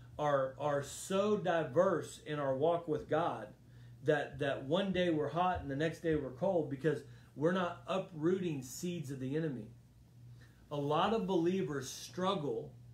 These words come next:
with self, uh, uh, um, words of, of deprecation, so, if, if that's the right word. We, we, we put ourselves down. "I'm fat.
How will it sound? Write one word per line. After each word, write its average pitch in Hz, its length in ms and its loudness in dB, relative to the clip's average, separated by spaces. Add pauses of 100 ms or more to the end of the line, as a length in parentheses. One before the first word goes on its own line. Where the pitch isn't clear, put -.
(720)
with 143 300 0 (360)
self, 185 640 2 (560)
uh, 139 360 0 (180)
uh, 127 460 -4 (220)
um, 127 420 -6 (100)
words 156 480 4
of, 131 240 -2
of 131 240 -4 (520)
deprecation, 156 720 0
so, - 220 -4 (200)
if, 135 240 -10
if 131 160 -10
that's 147 200 -4
the 151 80 -2
right 135 140 -4
word. 139 280 -6 (360)
We, 160 160 2
we, 156 360 0
we 135 140 -2
put 202 260 -2
ourselves 160 480 0
down. 123 320 -6
"I'm 160 200 0
fat. 120 360 -6